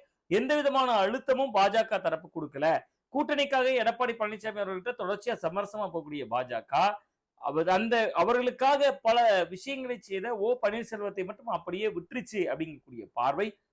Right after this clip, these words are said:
ஓ பன்னீர்செல்வத்துக்கிட்ட இருக்கு. அது ஒரு பக்கம். ரெண்டாவதா,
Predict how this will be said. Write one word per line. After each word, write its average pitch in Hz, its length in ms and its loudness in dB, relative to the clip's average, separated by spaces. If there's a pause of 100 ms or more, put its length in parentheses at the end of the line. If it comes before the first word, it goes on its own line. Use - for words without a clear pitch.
ஓ 208 220 2
பன்னீர்செல்வத்துக்கிட்ட 151 720 -4
இருக்கு. 151 400 -8 (340)
அது 175 220 4
ஒரு 139 140 0
பக்கம். 123 400 -4 (400)
ரெண்டாவதா, 185 720 2